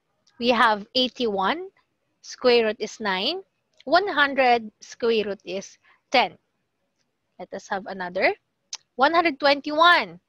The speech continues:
The square root is eleven. Perfect square number, one hundred forty-four.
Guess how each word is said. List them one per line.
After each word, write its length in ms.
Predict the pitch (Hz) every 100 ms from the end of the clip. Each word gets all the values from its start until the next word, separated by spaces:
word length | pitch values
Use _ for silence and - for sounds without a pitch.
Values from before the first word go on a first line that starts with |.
| _ _ _
The 80 | 220
square 480 | - 233 240 226
root 80 | 226
is 400 | 208 294 - - -
eleven. 640 | 208 190 180 233 226 151 _ _ _ _ _ _ _ - -
Perfect 320 | 247 254 262
square 320 | - 247 240 240
number, 400 | 233 226 226 220
one 240 | 220 220
hundred 240 | 220 208
forty-four. 640 | - 220 214 - 240 294